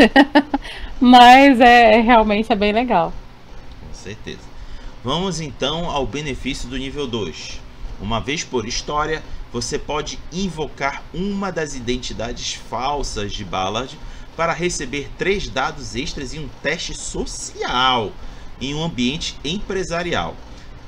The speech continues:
Speaker 2: Se você, ao invés, escolher invocar o nome real de Ballard, você irá automaticamente ser bem-sucedido no teste. Mas isso pode ser declarado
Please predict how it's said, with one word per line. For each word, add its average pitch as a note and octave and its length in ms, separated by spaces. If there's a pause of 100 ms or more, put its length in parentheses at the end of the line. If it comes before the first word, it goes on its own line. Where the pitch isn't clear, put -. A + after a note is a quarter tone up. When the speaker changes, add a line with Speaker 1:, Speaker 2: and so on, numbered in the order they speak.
Speaker 2:
Se - 260
você, G3 380
ao D#3+ 100
invés, G2+ 720
escolher C3+ 580
invocar C3 540
o G2+ 80
nome B2+ 320
real B2+ 520
de A2+ 100
Ballard, F#2 520 (340)
você A#2+ 300
irá C#3 260
automaticamente D#3+ 960
ser C3 320 (120)
bem-sucedido B2 840
no C#3+ 120
teste. F#2 420 (360)
Mas A2+ 180
isso B2+ 220
pode C3+ 220
ser B2+ 260
declarado A2 600